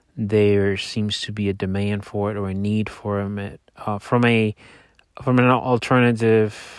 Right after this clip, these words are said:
from an, a different customer base. Uh, so that maybe that will help balance things out.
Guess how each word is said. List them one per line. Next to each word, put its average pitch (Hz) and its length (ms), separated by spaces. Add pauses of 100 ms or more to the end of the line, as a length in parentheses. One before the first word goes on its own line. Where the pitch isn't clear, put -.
(140)
from 127 220
an, 127 180
a 127 100
different 117 540 (500)
customer 110 440
base. - 500 (1300)
Uh, 107 220
so - 160
that 104 200
maybe 110 360
that 98 120
will 98 120
help 202 220 (100)
balance 98 440
things 101 340
out. 95 440